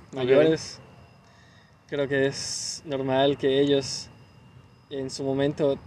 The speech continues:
Speaker 2: fueron los consentidos, ¿no? Tuvieron sus consolas,
Speaker 1: Ujú.
Speaker 2: sus Game Boy Advance, el, el Game Boy Color.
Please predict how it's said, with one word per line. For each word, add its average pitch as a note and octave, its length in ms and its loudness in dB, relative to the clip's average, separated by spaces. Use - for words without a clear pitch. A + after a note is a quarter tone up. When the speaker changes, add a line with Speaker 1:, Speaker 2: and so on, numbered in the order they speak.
Speaker 2:
fueron D3+ 180 -2
los C#3 120 -2
consentidos, C#3+ 600 -2
¿no? C3+ 160 -2
Tuvieron D3 280 2
sus C#3 160 -8
consolas, C3+ 680 -4
Speaker 1:
Ujú. B2+ 160 -8
Speaker 2:
sus D3 160 -2
Game C#3 180 2
Boy C3+ 140 0
Advance, C3 640 -6
el, B2+ 200 -10
el B2+ 160 -6
Game C#3 140 -2
Boy C3 120 -2
Color. C3 440 -6